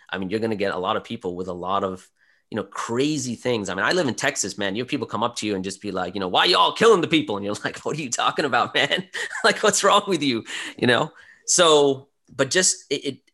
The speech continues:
so it becomes a matter of not the argument. And, and my point with that story was basically, you know,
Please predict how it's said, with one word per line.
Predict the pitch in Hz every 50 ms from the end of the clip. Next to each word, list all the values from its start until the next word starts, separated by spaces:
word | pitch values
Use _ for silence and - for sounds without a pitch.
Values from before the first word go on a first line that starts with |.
| _ _
so | - - 156 139
it | 131 123
becomes | 131 - - 208 214 190
a | 170 143
matter | 135 139 147 147 143 135 123
of | 113 107 92 - - _ _ _ -
not | 101 107 113 127 139 156 165 - - - - -
the | 110 -
argument. | - 113 127 139 143 131 131 131 135 131 135 - -
And, | 117 117 -
and | - 127
my | 131 139
point | 139 - - 196 196 180
with | 139 135 123
that | 123 107 -
story | - - 160 160 139 117 104
was | 98 104 98
basically, | 95 123 123 - - 113 - 117 110 104 98 - _ _ _ _ _ _ _ _ _ _ _ _
you | - 143
know, | 127 117 113 - -